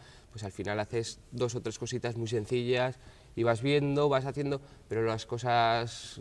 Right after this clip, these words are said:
jugosas, ¿no? Eh, están reservadas para los que más tiempo llevan en la cocina, ¿no? A un aprendiz no le dejan tocar. Pero en esta ocasión, pues, estabas allí con este, con este hombre y un cocinero de los de toda la vida, un cocinero de, que venía de la Escuela de Paradores, que la Escuela de Paradores, pues, era una referencia, eh,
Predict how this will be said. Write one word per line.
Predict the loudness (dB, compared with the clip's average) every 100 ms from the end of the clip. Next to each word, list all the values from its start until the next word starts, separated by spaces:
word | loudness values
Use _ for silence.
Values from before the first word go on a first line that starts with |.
| -10
jugosas, | -2 2 2 2 -2 -2
¿no? | -2 -4 -8
Eh, | -12 -18 -20 -12
están | -4 -4
reservadas | -2 -4 0 0 0
para | -2 -2
los | -2
que |
más | -4 -4
tiempo | -2 0
llevan | 0 -2
en |
la | -4
cocina, | -2 -2 -2
¿no? | -4 -4
A | -4
un | -4
aprendiz | -2 0 0
no | 0
le | 0
dejan | -2 -4 -4
tocar. | -6 -6 -18 -20 -20 -4
Pero | 2 2
en |
esta | 2
ocasión, | 2 2 2 0 0
pues, | -4 -6 -8 -8 -8
estabas | -4 2 2 2 0
allí | 0 2 2 0
con | 0 -2 0
este, | -2 -2 0 2 4 2 -2 -14 -20 -20 -20 -20 -20 -4
con | 0 0
este | 0 0
hombre | 2 2 -2 -2
y | -6 -4 -4 -6
un | -8 -6
cocinero | -6 -4 -2 0
de | 0
los | -2
de | -4
toda | -2
la | 0
vida, | 2 2 2 0
un | -2 -6
cocinero | -6 -4 -2 -2 -2
de, | -2
que | -2
venía | -2 -2
de | -4
la | -6
Escuela | -4 -2
de | -2
Paradores, | -4 -2 0 0 0
que | -2 -4 -4
la | -6
Escuela | -4 -4
de | -2
Paradores, | -2 -2 -4 -6
pues, | -10 -10
era | -6 -4
una | -4
referencia, | -6 -6 -2 -2 -2 -2 -2
eh, | -2 -4